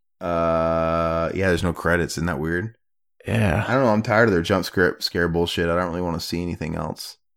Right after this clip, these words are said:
Speaker 1: But, um,
Speaker 2: We gotta let it, we gotta embrace it. We, if, if, we gotta try to fall for it so that we get a genuine reaction.
Speaker 1: I wanna be somewhat fair to it because at the very end there,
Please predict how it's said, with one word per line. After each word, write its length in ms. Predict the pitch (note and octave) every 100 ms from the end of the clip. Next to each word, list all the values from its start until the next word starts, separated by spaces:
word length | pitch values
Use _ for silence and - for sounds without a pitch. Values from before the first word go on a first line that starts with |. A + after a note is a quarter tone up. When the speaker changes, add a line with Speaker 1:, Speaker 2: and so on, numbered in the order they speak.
| _ _
Speaker 1:
But, 260 | - F2 -
um, 420 | F2+ D#2+ D#2 D#2 -
Speaker 2:
We 120 | C3+
gotta 320 | C3+ D#3 E3 D#3+
let 220 | D#3+ D#3+
it, 180 | D#3 C#3+
we 180 | D#3+
gotta 400 | D#3+ E3 D#3+ D#3
embrace 680 | C#3+ D3 C3+ C#3+ D3 C#3+ -
it. 220 | B2+ G2 A#2
We, 200 | B2 G#2+
if, 160 | B2
if, 220 | B2+ - - D2+ - - -
we 100 | -
gotta 240 | A#2+ D3+ C#3+
try 480 | - B2 B2 C3+ B2+
to 120 | A#2
fall 300 | - A#2+ G#2+
for 280 | - F#2+ C2+
it 60 |
so 120 | - A2+
that 120 | -
we 120 | G#2
get 160 | F2 G#2
a 120 | F2 - -
genuine 540 | - C3+ C#3 C#3 B2+ A#2+
reaction. 600 | A2+ A2 G#2 - A#2+ - -
Speaker 1:
I 120 | C#3
wanna 280 | D#3 F#3 F#3+
be 140 | D3+
somewhat 380 | B2+ C#3+ C3 G#2+
fair 300 | - G#2 G2 G2
to 220 | - F2+
it 120 | E2+
because 300 | G#2 G#2+ G2
at 100 | G2
the 60 | G2
very 280 | A2+ A2+ D#2
end 280 | F#2+ G#2+
there, 360 | A2+ A2+ B2 B2+